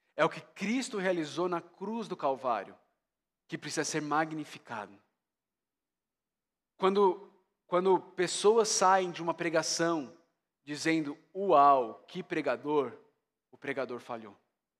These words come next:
Elas precisam sair da pregação dizendo, "Uau, que Cristo. Uau, que evangelho. Uau, que cruz." Que cruz. Queridos, é o aprofundar no evangelho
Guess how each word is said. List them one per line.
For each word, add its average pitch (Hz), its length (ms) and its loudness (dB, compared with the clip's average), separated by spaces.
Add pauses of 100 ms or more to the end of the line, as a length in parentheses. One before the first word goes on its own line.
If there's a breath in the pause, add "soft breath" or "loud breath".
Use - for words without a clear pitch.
(840)
Elas 170 160 -4
precisam 185 200 -6
sair 196 300 0
da 208 100 0
pregação 180 540 -2
dizendo, 170 420 -4
"Uau, 156 640 4
que 190 160 -14
Cristo. - 680 -14 (1300)
Uau, 160 560 8
que 196 180 -2
evangelho. 131 720 -2 (1120)
Uau, 135 520 2
que 143 120 -20
cruz." - 720 -18 (2000)
Que 123 80 -20
cruz. - 600 -18 (2500)
Queridos, 170 340 -4
é 175 60 2
o 180 80 4
aprofundar 175 840 0
no 165 100 -2
evangelho 139 800 -2